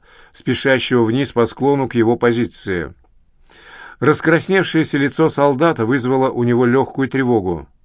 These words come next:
«Что такое?» — спросил он, избегая формальности. «Ты должен прийти. Люди в городе думают, что заметили какое-то движение в болоте», —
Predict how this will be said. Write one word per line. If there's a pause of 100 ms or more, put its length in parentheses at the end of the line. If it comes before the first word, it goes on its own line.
(800)
«Что
такое?» — (580)
спросил
он,
избегая
формальности. (2750)
«Ты
должен
прийти. (960)
Люди
в
городе
думают,
что
заметили
какое-то
движение
в
болоте», —